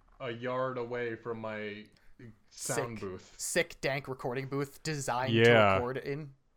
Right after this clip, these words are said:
Speaker 1: Yeah. And now I got all this chair creaking through the episode.
Speaker 2: Well, obviously, just don't ever be comfortable.
Speaker 1: That's tr-, well, I'm already on that.
Speaker 2: By being on this podcast.
Speaker 1: Yep.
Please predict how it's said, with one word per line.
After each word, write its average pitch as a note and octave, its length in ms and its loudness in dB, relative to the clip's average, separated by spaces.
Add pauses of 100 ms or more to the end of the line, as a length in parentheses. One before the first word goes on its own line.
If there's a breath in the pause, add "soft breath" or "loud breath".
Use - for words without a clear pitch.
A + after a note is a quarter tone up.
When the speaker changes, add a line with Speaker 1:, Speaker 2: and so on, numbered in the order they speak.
(480)
Speaker 1:
Yeah. A2 520 2 (460 loud breath)
And B2 120 4
now B2+ 140 6
I C3 80 6
got C3 160 6
all B2+ 120 6
this B2 280 -2 (640)
chair C3 500 0 (440)
creaking G#2 800 -8
through A#2 160 -10
the G#2+ 100 -8
episode. G2+ 560 -10 (1080 loud breath)
Speaker 2:
Well, D#3+ 180 4
obviously, G#3+ 460 8
just E3 160 -4
don't E3+ 180 2
ever D#3 180 2
be D#3 100 -4
comfortable. C#3 400 -10 (1080 soft breath)
Speaker 1:
That's G2 240 -2
tr-, A2 160 -8
well, G#2+ 320 2
I'm G2+ 180 0
already G2+ 320 0
on F#2+ 260 -4
that. F#2 340 -4 (500 loud breath)
Speaker 2:
By C3 140 -2
being B2+ 240 -4
on A2+ 80 -6
this A2 100 -14
podcast. G#2+ 480 -6 (500)
Speaker 1:
Yep. A#2 380 -2